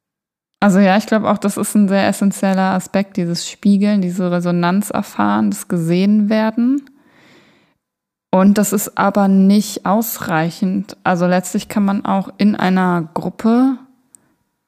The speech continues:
in einer Beziehung oder in vielen Beziehungen, äh, sich einsam fühlen,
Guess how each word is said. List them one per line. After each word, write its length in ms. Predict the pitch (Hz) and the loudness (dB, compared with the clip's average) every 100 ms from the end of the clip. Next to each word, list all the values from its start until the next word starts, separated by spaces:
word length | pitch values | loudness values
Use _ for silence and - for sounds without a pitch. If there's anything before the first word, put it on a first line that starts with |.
| _ _ | _ _
in 200 | 214 202 | 4 4
einer 300 | 165 180 185 | 4 2 2
Beziehung 800 | 175 180 - 202 214 233 254 247 | 0 -4 0 4 6 6 4 2
oder 260 | 180 170 170 | 0 0 0
in 140 | 170 | -2
vielen 440 | - 190 202 220 | -2 0 2 4
Beziehungen, 800 | 226 226 - - 240 262 269 262 - - _ _ _ _ _ _ _ _ _ | 2 -2 -4 2 4 4 2 0 -6 -20 _ _ _ _ _ _ _ _ _
äh, 360 | - 180 196 202 | 0 2 4 2
sich 300 | 196 202 - | 0 -2 -2
einsam 500 | 202 208 190 185 185 | 4 4 4 2 0
fühlen, 840 | - - 202 190 196 214 247 277 | -2 2 4 4 4 4 2 0